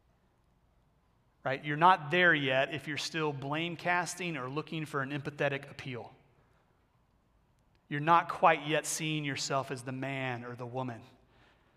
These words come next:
There's not a full brokenness and contrite heart. There's still this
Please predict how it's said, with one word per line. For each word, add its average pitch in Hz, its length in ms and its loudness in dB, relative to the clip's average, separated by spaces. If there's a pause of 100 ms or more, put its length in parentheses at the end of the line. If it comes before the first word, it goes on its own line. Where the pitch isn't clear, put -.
(680)
There's 135 180 -6
not 160 240 6
a 139 80 2
full 170 360 0
brokenness 147 680 -2
and 135 100 -8
contrite 139 600 -2
heart. 123 420 -8 (480)
There's 160 180 -2
still 160 300 0
this 147 240 -4